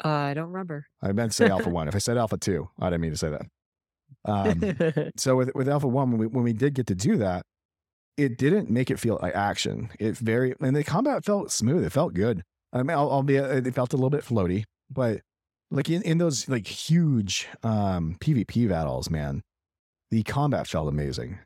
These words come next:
Speaker 2: And, like, I just, I don't get it. There's, like, this huge fixation on the combat right now. And maybe it's because it's one of the only tangible things we're able to see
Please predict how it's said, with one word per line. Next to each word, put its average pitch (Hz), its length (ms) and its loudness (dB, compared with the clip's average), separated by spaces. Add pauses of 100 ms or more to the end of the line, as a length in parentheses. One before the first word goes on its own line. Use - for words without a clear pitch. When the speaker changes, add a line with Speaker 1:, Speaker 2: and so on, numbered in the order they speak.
(260)
Speaker 2:
And, 135 120 0
like, 131 160 0
I 131 100 0
just, 156 240 -2
I - 160 -2
don't 151 320 0
get 90 160 0
it. - 220 -4 (420)
There's, 123 160 0
like, 135 120 0
this 139 160 0
huge 202 300 2
fixation 104 800 -2 (1000)
on 117 140 0
the 107 80 0
combat 110 500 0
right 90 160 0
now. 80 220 0
And 101 100 2
maybe 143 160 2
it's 143 160 -2
because 135 320 -2
it's 110 120 -2
one 117 140 0
of - 20 2
the 110 80 2
only 104 120 0
tangible 104 460 -2
things 92 280 -2
we're 92 100 0
able 90 160 0
to - 60 -6
see 82 260 -2